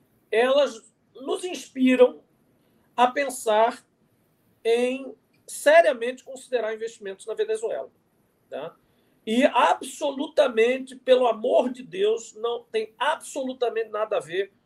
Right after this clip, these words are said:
com questões ideológicas, afinidades políticas que possam haver, né,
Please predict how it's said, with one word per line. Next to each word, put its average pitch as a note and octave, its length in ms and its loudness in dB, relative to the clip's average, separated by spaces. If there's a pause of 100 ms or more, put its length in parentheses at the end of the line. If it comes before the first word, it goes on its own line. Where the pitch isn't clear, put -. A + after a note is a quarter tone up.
(220)
com G#3 180 -2
questões G#3 680 0
ideológicas, G3 960 4
afinidades G3 500 -2
políticas A3+ 520 -10
que - 100 -16
possam C#4+ 560 4
haver, G#3+ 540 2 (580)
né, G#3+ 300 -2